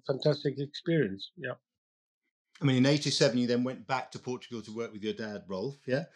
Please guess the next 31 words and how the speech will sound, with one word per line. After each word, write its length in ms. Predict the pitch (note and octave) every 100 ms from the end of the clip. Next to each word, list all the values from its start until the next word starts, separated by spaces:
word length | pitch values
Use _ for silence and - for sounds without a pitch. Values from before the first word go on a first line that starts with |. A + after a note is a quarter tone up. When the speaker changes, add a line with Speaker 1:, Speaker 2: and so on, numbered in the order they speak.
| - - -
Speaker 2:
And 140 | D3
Speaker 1:
Yep. 180 | D3+ D#3+ D#3+
Speaker 2:
who 140 | A3
had 160 | A3 G#3
the 120 | F#3+
idea 380 | D#3+ C#3+ C#3+ C#3
of 100 | B2
acquiring 540 | B2+ - C3+ B2 A#2+ G#2+
vineyards? 460 | A#2 G#2 E2 D#2+
Was 140 | A#2 A2
that 140 | C3
you? 200 | B2 D3
Did 160 | D3 C#3
you 80 | D3+
persuade 420 | D3 - D3 C3+
your 80 | C3+ G#2+
dad? 180 | B2 C#3
Because 220 | - B2 C3
you 60 | A#2
bought 360 | C3+ A#2+ - _ - _ _ -
Quinta, 280 | C#3+ - C#3 C3+ -
Quinta 300 | C3+ B2+ A#2
de 100 | A#2
Nápoles 480 | C3 C#3 B2 B2 -
and 120 | -
Quinta 200 | - G#2 G#2+
do 60 | G#2+
Caril, 300 | A#2 B2+ F2+ F#2+
yeah? 100 | D3 D3 _ _ _ _ _ _ _ _ _ _ -
Speaker 1:
Well, 300 | C#3 G3+ G#3+ G3
uh, 580 | - D#3+ D#3+ E3 E3 D#3